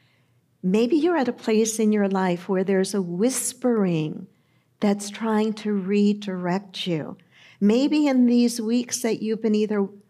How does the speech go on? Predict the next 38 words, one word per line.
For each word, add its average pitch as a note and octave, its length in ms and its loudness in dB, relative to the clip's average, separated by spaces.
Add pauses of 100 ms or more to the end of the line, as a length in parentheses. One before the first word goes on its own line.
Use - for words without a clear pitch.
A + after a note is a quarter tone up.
(120)
watching A#3 480 -2
online G#3+ 720 0
or, E3 260 -2 (380)
or F3 160 -4
coming A#3 460 0
to A3+ 120 -8
church A#3+ 560 -2
or E3+ 140 -4
reading A#3 360 0
the G#3+ 60 0
book, A3 260 -4
maybe B3 220 0
there's C#4 300 0
been A#3+ 200 0
a A#3 80 2
whispering, A3 840 0 (100)
uh, F3 160 -2 (340)
an F#3 140 0 (100)
inkling B3+ 460 0
of G#3 240 0 (340)
a A3 60 0
change D#4 600 -2
that A3+ 200 -2
you G#3+ 600 -2
are B3+ 120 -2
ready C#4+ 320 0
to C#4+ 100 -2
make, C4 540 -2 (680)
a A#3+ 60 0
lifestyle A#3+ 720 0
change D#3 480 -6
perhaps E3+ 460 -6
that G3+ 180 -4
you A#3 100 2
are A3+ 140 0
ready B3 280 -2
to B3 140 -8
make A#3+ 340 0